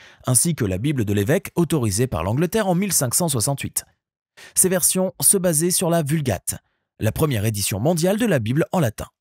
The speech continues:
Je ne sais pas si tu es fort en histoire et si tu le connais, mais le célèbre moine Saint Jérôme aurait compilé la Vulgate vers l'an quatre cents après Jésus-Christ. Cette version contenait trente-neuf livres de l'Ancien Testament, également appelés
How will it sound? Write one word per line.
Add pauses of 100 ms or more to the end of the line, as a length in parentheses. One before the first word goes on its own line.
(520)
Je
ne
sais
pas
si
tu
es
fort
en
histoire
et
si
tu
le
connais, (180)
mais
le
célèbre
moine
Saint
Jérôme
aurait
compilé
la
Vulgate
vers
l'an
quatre
cents
après
Jésus-Christ. (640)
Cette
version
contenait
trente-neuf
livres
de
l'Ancien
Testament,
également
appelés